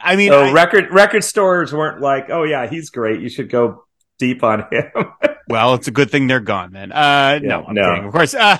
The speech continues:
Speaker 1: <laughs> no, I remember, uh, when I heard Dignity on the radio,
Speaker 2: Mm.
Speaker 1: and this was nineteen ninety-four, you know, when
Speaker 2: Mm.
Speaker 1: Greatest Hits came out, or ninety-three,
Speaker 2: Yeah.
Speaker 1: whenever that was. And I ju-, I, I couldn't get it because it was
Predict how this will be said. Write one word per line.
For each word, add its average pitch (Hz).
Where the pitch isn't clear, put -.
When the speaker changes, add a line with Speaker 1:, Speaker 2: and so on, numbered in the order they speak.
Speaker 1:
<laughs> -
no, 185
I 202
remember, 180
uh, 127
when 120
I 131
heard 123
Dignity 123
on 120
the 117
radio, 110
Speaker 2:
Mm. 92
Speaker 1:
and 113
this 127
was 113
nineteen 117
ninety-four, 123
you 131
know, 123
when 120
Speaker 2:
Mm. 110
Speaker 1:
Greatest 113
Hits 180
came 113
out, 110
or 117
ninety-three, 110
Speaker 2:
Yeah. 120
Speaker 1:
whenever 104
that 101
was. 104
And 147
I 147
ju-, 135
I, 165
I 143
couldn't 196
get 175
it 117
because 135
it 147
was 135